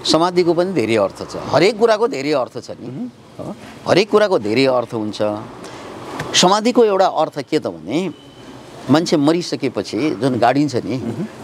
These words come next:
Speaker 1: त्यसलाई समाधिष्ठ गरेको भनिन्छ।
Speaker 2: अहँ।
Speaker 1: त्यसकारण जल समाधि लिनु भने राम, रामजीले जल समाधि लिनुभयो, जलमा डुबेर उहाँले विसर्जन गर्नुभयो आफूलाई, त्यसलाई जल समाधि भनिन्छ। सीताजीले फेरि चाहिँ फू समाधि लिनुभयो,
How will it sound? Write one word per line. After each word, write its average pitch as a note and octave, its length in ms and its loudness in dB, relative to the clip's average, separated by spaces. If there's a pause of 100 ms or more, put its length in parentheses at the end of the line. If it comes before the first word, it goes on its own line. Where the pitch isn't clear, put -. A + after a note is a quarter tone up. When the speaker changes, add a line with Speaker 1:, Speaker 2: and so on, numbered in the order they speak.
Speaker 1:
त्यसलाई G3 260 4
समाधिष्ठ C#3+ 560 0 (420)
गरेको A2+ 320 2
भनिन्छ। F#2+ 380 -6
Speaker 2:
अहँ। G#2+ 180 -12 (420)
Speaker 1:
त्यसकारण C#3+ 680 2
जल C#3+ 180 4
समाधि C3+ 360 2
लिनु B2+ 240 0
भने A2 240 2
राम, B2 420 -2 (200)
रामजीले B2+ 420 0
जल B2+ 260 0
समाधि A#2+ 520 -2
लिनुभयो, A2 460 0 (460)
जलमा D3+ 280 4
डुबेर C#3 380 0
उहाँले C3 680 -2 (320)
विसर्जन C#3 460 2
गर्नुभयो G#2 360 2
आफूलाई, G#2 500 -2 (400)
त्यसलाई C#3+ 220 4
जल C3+ 160 2
समाधि A#2+ 340 -2
भनिन्छ। G#2+ 340 -4 (400)
सीताजीले E3+ 560 4
फेरि D3+ 280 2
चाहिँ C#3+ 160 -2
फू D#3 200 -2
समाधि C#3 360 0
लिनुभयो, A#2 500 -4